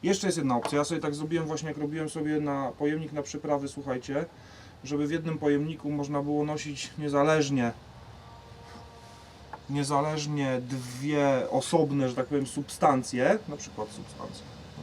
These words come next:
niekoniecznie muszą być substancje do jedzenia, może być na przykład rozpałka, czekajcie, mi się przyjdzie. To można sobie w czasie kle-, przed klejeniem właściwie wkleić sobie przegródkę tutaj, nawet z tego plastiku, z którego jest wykonana butelka.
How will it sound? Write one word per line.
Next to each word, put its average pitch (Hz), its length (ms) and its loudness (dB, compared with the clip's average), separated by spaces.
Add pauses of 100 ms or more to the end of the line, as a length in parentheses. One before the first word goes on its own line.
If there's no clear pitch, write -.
niekoniecznie 123 360 -10
muszą 120 180 -8
być 117 100 -12
substancje 135 480 -10
do 147 100 -6
jedzenia, 147 360 -2
może 117 180 -10
być 113 160 -12
na 127 60 -10
przykład 127 220 -12
rozpałka, 117 460 -6
czekajcie, - 440 -14 (120)
mi - 40 -16
się - 140 -14
przyjdzie. - 280 -14 (1500)
To 175 280 8
można 185 320 8
sobie 180 280 2
w - 80 -6
czasie 180 260 2
kle-, - 140 -6
przed - 280 4
klejeniem 113 440 0
właściwie 107 400 -6
wkleić 226 320 4
sobie 240 160 2
przegródkę 214 580 4
tutaj, 113 360 -2
nawet 196 240 6
z - 60 -4
tego 190 200 2
plastiku, 185 420 0
z - 40 -6
którego 180 260 2
jest 160 120 6
wykonana 160 400 2
butelka. 104 500 -2